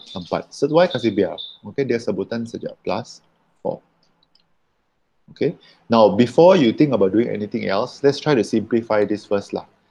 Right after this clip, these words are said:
Okay, so I bring the y and the four across. Saya kasih tinggal lah ini. di sebelah kanan. So, I will get Y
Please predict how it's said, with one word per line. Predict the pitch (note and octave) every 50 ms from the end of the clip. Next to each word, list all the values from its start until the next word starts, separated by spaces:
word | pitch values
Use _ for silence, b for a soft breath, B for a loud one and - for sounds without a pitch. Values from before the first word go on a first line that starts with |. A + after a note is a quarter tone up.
| _ _ _ _ _ _ _ _
Okay, | _ - B2 D3+ E3
so | D#3 - - F3 F#3 F3+ - -
I | A2+ A#2
bring | G#2 G2 A#2 C3+ D#3+ E3+ D#3 B2
the | G2+
y | F#2+ G2 G2+ G#2 G#2+ A2+ A#2 B2 C3 C#3+ - G2
and | G2+ F#2 F#2
the | F2+ E2+ E2
four | _ - - A2 A2 -
across. | - F2+ - - G2+ F#2 -
Saya | - A#2 A#2+
kasih | - B2 - C3 B2+
tinggal | - C3 B2+ B2 D3 D#3 D3+ C#3
lah | G#2+ F#2 - - G#2+
ini. | G#2 G2+ G2+ F#2+ F2+ - _ _ _ _
di | G#2+ G2+
sebelah | - - G#2 F#2+ G2 F#2+
kanan. | - G2+ F2+ E2 E2+ E2 - - - - _ _ _ _ _ _ _ _ _ _
So, | - - - B2
I | G#2+ F#2 F#2
will | F#2 F#2 F#2
get | E2 G2+ A#2+ C#3+ C#3 - - - - - - - - - - - - -
Y | F#2 F#2+ F#2+ G2 G#2+ A#2 B2 C3+ C#3 C3